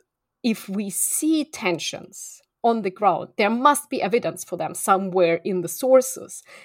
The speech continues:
And then in, you, you go into the sources and you see nothing, just, just nothing. This is proof.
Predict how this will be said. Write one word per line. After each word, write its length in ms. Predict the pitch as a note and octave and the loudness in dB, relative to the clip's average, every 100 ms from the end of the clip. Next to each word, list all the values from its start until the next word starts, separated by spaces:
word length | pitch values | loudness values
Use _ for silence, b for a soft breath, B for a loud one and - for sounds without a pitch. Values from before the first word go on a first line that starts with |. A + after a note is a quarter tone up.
| B | B
And 160 | G3 G3+ | -2 2
then 140 | B3+ | 2
in, 140 | G3+ | 0
you, 140 | F3+ E3+ - | -4 -4 -4
you 120 | G#3 | -6
go 260 | F3 C4 F#4 | 2 4 4
into 240 | F#4+ B3 | 2 -2
the 100 | F3 | -4
sources 720 | - F#3 F3 - - - - _ _ _ _ _ _ _ _ - | -4 -2 -4 -4 -12 -12 -16 _ _ _ _ _ _ _ _ -4
and 160 | G3+ | -2
you 100 | F3+ | -2
see 300 | G3+ - C#4 | -4 -2 0
nothing, 720 | A3+ G#3+ A#3 - - - - _ - | 0 0 0 -2 -8 -8 -12 _ -10
just, 220 | - G#3 | -8 -2
just 340 | - A#3+ - - | 2 2 2 -4
nothing. 540 | G#3+ A3+ - - - _ _ _ _ _ _ _ _ - | -2 -2 -2 -14 -16 _ _ _ _ _ _ _ _ -6
This 340 | G3+ C#4 E4 | 0 2 2
is 180 | F4+ - | 0 0
proof. 680 | - - A#3+ F#3 - - | -6 -2 0 0 -2 -20